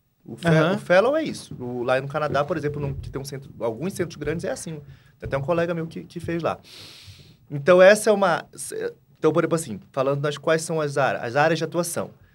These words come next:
Speaker 1: Então, na parte oncológica, cirurgia acordado e radiocirurgia.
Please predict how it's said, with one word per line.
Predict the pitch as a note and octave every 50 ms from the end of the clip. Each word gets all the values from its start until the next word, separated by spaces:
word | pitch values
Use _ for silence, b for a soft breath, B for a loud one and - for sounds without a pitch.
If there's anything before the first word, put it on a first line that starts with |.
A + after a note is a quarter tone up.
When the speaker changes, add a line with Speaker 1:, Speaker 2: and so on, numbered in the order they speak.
| b b b
Speaker 1:
Então, | - C3+
na | C#3+ C#3+
parte | C#3 E3 E3 E3 E3 -
oncológica, | E3 E3 F#3 F3 D#3 C3+ A#2 F#2+ - - A2
cirurgia | - - C#3 B2+ B2 B2 C#3
acordado | C3 C#3 D#3 D3 D3 C#3 C#3+ C#3 D3 E3 E3+ F#3 A3+ A3+ - b b b b b b b -
e | F#3
radiocirurgia. | F3 D#3 E3 D#3 D#3 D3+ D#3 - F#3 F#3 G#3 E3+ D3 C#3 A2+ G2 E2+ -